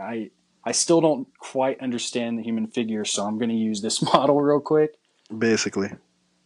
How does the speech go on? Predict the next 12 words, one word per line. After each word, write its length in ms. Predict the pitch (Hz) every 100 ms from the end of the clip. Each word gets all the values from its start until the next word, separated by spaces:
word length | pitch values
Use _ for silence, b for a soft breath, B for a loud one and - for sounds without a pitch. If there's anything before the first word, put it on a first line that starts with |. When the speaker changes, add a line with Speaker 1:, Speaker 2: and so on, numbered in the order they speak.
| _
Speaker 1:
Yeah, 400 | - 135 123 110 107
that 180 | 107
kind 140 | - 104
of 80 | 101
a 60 |
thing. 380 | 101 110 107 113
And 120 | 113 117
then 80 | 113
just 200 | 110 -
paint 200 | 120 107
over 340 | 104 104
it. 100 | 101